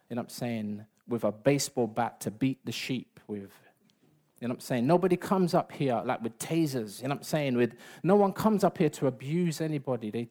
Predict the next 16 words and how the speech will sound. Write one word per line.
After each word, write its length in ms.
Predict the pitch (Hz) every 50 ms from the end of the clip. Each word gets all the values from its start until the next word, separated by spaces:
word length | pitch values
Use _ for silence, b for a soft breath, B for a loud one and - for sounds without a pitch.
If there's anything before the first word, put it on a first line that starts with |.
| _ _ -
every 380 | 190 202 202 202 196 185 190
person 460 | 180 - - 196 185 170 - - 151
that 160 | 143 131 - -
comes 320 | - 160 147 147 139 -
to 100 | - -
share, 380 | 123 - - 151 135 120 113 101
at 100 | 131 147
least 220 | 151 143 - -
that 80 | - -
we 160 | 147 151 143
invite, 400 | 143 135 131 127 123 120 120 - _ B B B B B B
they 100 | - 123
come 320 | - - - 165 156 147
to 100 | - -
share 320 | 123 - - - 131 123 120
genuinely, 880 | 117 - - 160 160 160 156 151 151 147 147 143 147 143 139 143 139